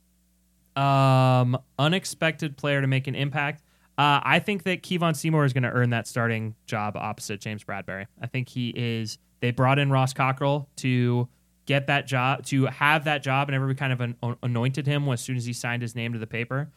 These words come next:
But I think that Kevon Seymour, you give him another year in this system, another year to get acclimated to the N F L. The guy was going up against Tom Brady when he was a rookie, and he kind of learned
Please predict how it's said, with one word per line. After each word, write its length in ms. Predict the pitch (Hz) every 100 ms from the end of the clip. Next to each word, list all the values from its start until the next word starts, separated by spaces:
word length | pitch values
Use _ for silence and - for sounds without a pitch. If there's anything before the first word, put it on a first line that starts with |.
| _ _
But 100 | 127
I 80 | 123
think 180 | 143
that 120 | 127 131
Kevon 320 | 131 127 120
Seymour, 360 | 131 127 123 123
you 60 |
give 140 | 117 113
him 80 |
another 260 | 113 117 117
year 240 | 117 123
in 100 | 123
this 140 | 117 120
system, 480 | - 123 - 117 117 _ _
another 200 | 123 127
year 200 | 127 127
to 80 | 135
get 140 | 123
acclimated 460 | 117 120 131 117 117
to 20 |
the 120 | 120
N 80 | 117
F 160 | 113 -
L. 260 | 117 113 _ _ -
The 60 |
guy 220 | 120 139 190
was 140 | 151
going 260 | 143 143 135
up 140 | 135
against 280 | 123 117 -
Tom 240 | 131 120
Brady 480 | 113 120 120 117 107 _ _ _
when 220 | - 117 123
he 100 | 131
was 120 | 117
a 60 | 107
rookie, 480 | 117 160 92 90 - _ _ _ _ _
and 100 | 120
he 80 | 123
kind 220 | 139 131
of 80 | 113
learned 500 | 117 123 131 123